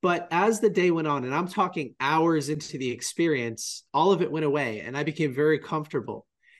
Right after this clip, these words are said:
And so I have this theory that if students were asked to teach for an entire day, not just for five minutes or ten minutes in front of a class, but for an entire day,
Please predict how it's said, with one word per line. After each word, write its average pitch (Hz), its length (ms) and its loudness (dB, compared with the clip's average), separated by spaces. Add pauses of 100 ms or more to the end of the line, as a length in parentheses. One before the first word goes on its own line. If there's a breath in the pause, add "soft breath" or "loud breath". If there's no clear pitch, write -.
(140)
And 160 140 -2
so 202 100 4
I 180 60 4
have 208 220 2
this 196 220 2
theory 185 500 2
that 120 300 -6 (840)
if 175 300 4
students 214 560 0
were 185 120 0
asked 143 600 2 (140)
to 156 100 -8
teach - 480 -2
for 156 160 -4
an 139 60 -2
entire 143 580 0
day, 131 600 0
not 185 260 0
just 196 260 0
for 180 160 -8
five 147 340 0
minutes 143 360 -2
or 131 60 -6
ten 135 280 -4
minutes 131 300 -6
in 123 120 -8
front 120 200 -8
of 113 40 -6
a 117 60 -6
class, 113 340 -4
but 123 160 -10
for 156 140 -4
an 139 80 -2
entire 135 480 0
day, 127 560 -2